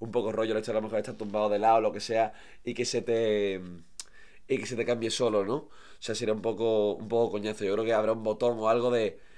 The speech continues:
eh, cambiar vista, y se cambiará, mm, de manera manual, ¿no? Y no de manera automática.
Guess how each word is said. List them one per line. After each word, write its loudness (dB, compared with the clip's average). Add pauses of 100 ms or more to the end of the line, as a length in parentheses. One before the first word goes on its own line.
(300)
eh, 4 (260)
cambiar 2
vista, -4
y -14
se -4
cambiará, 4
mm, -10 (680)
de -8
manera -2
manual, -4
¿no? -8
Y -14
no -6
de -6
manera -4
automática. -8